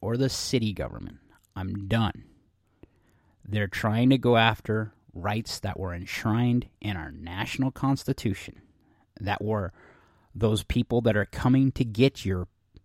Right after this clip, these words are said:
item, whatever it is, they swore an oath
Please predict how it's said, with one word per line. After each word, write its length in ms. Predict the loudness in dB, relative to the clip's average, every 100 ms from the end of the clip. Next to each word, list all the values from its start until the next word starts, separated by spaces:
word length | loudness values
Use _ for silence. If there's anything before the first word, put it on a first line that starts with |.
| _ _ _ _ _
item, 480 | 0 0 0 -2 -6 -10 _ -6
whatever 440 | -2 0 2 0
it 100 | -2
is, 360 | -4 -8 -10 -14 -20 _ _ _ _ _ _ _ _ _ _ _ _ _ _ _ _ _ _
they 680 | -4 2 6 6 4 -2 -6 -20 _ _ _ _ _ _ _ _ _ _ _ _ -16 -16 -14 -6
swore 540 | -2 -2 2 6 6
an 140 | 4 2
oath 460 | 0 0 -2 -12